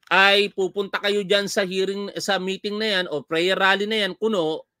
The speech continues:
tapos doon nyo naman ipagpapatuloy yung inyong paninira kay Pangulong Bongbong Marcos. Kaya tama lamang yung observation sa inyo eh, ng mga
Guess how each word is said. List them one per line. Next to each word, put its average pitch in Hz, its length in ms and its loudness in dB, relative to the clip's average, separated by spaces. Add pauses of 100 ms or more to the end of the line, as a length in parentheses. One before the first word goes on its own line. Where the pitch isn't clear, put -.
(200)
tapos 143 340 -4
doon 175 220 -6
nyo 175 80 -2
naman 175 260 -2
ipagpapatuloy 170 1040 -4 (280)
yung 151 160 -6
inyong 170 320 -4
paninira 165 560 0
kay 160 160 -4
Pangulong 156 480 -4
Bongbong 143 400 -6
Marcos. 127 480 -6
Kaya 208 240 0
tama 226 400 2
lamang 214 480 0 (400)
yung 196 240 -4
observation 208 720 0
sa 202 160 -4
inyo 202 320 -2
eh, 127 240 -2 (400)
ng 185 200 -2 (200)
mga 196 300 0